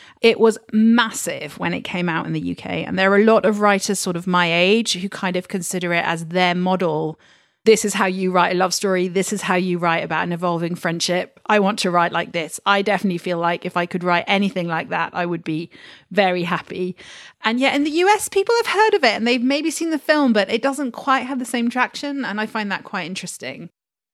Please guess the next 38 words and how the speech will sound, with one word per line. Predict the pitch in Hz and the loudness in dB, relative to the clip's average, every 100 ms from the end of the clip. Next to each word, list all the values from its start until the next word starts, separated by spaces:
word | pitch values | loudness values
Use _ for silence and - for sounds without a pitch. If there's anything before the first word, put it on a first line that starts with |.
| - | -8
So | - 226 202 208 185 | 0 4 4 4 0
yeah, | 202 175 | 0 0
One | 185 214 | 0 -2
Day, | 214 202 190 185 | 2 2 2 0
for | 185 - 175 170 | -4 -6 -4 -4
the | 165 170 | -6 -8
listeners | 170 180 165 | -8 -10 -8
that | 180 - | -10 -4
don't | 185 185 | -4 -4
know, | 170 160 | -4 -4
it's | 160 165 | -4 -6
the | - | -8
story | 175 - 190 185 180 175 | -6 -4 -2 0 -2 -2
of | - 170 170 165 - _ _ | -2 -2 -2 -4 -10 _ _
Dex | - 185 - | -4 -2 -4
and | 196 | -6
Emma | 185 202 202 202 | -2 0 2 2
who | 196 208 180 175 | 0 0 0 0
meet | 180 185 175 | -2 -4 -2
on | 180 | -4
the | 175 | 0
last | 180 180 185 - | 2 0 -2 -4
day | 165 165 170 170 - - - _ - | -2 -2 -2 -6 -10 -20 -20 _ -2
of | 170 165 156 | 0 2 0
university | 170 170 165 160 - 185 220 233 - - _ _ _ _ _ | 0 -2 0 -2 -2 -2 -2 -2 -12 -20 _ _ _ _ _
in, | 185 | -4
I | 202 | -2
think, | 202 - - 349 247 | -2 -4 -2 -2 0
the | |
late | 247 240 233 233 - | 0 2 2 0 -2
eighties. | 208 220 - 294 320 330 - - - - | -4 -4 -6 -6 -8 -8 -12 -14 -18 -2
Um, | 208 208 | 2 2
and | 185 202 | 2 2
then | 208 | 2
it | 214 | 2
follows | - 247 247 | 4 6 6
their | 220 196 | 4 2
friendship | - 190 185 - 185 - | 2 0 0 0 0 0